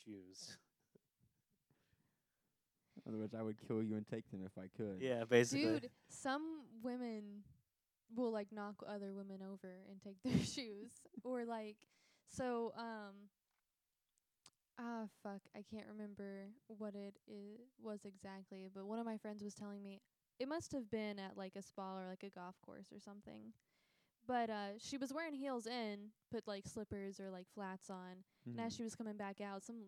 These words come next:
Speaker 3: some other lady just took her shoes. Took her nice heels.
Speaker 1: Damn.
Speaker 2: Bold.
Speaker 1: That is
Speaker 3: Yeah.
Speaker 1: bold.
Speaker 3: <laughs>
Speaker 1: That's fucking hardcore.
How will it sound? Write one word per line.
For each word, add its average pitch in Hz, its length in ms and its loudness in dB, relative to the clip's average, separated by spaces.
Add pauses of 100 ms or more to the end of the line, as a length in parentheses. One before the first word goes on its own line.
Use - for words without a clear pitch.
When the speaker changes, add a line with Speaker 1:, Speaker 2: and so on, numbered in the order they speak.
(140)
Speaker 3:
some 240 220 -6
other 208 260 0
lady 208 340 -2
just 220 280 -6 (200)
took 233 140 -6
her 262 60 -4
shoes. 339 420 -4 (1700)
Took 247 100 -4
her 254 80 -4
nice 254 220 -4
heels. 277 420 -4
Speaker 1:
Damn. 120 380 6 (160)
Speaker 2:
Bold. 110 500 4 (380)
Speaker 1:
That 113 140 -8
is 127 100 -4
Speaker 3:
Yeah. 269 180 -2
Speaker 1:
bold. 254 120 -4 (2750)
Speaker 3:
<laughs> - 0 -
Speaker 1:
That's 359 120 10
fucking 339 260 10
hardcore. 320 220 0